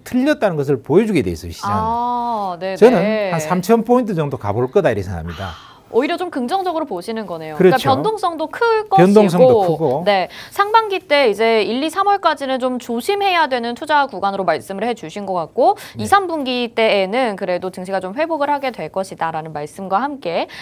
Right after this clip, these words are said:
Speaker 2: 어, 이 반대 의견 일치 매매법에 따라서 삼천 포인트가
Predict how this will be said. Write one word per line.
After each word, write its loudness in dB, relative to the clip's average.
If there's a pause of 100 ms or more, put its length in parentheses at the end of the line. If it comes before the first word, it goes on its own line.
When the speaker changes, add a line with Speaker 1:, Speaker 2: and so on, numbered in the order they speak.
(140)
Speaker 2:
어, -6
이 0
반대 4 (240)
의견 6
일치 -2
매매법에 2
따라서 2
삼천 -2
포인트가 0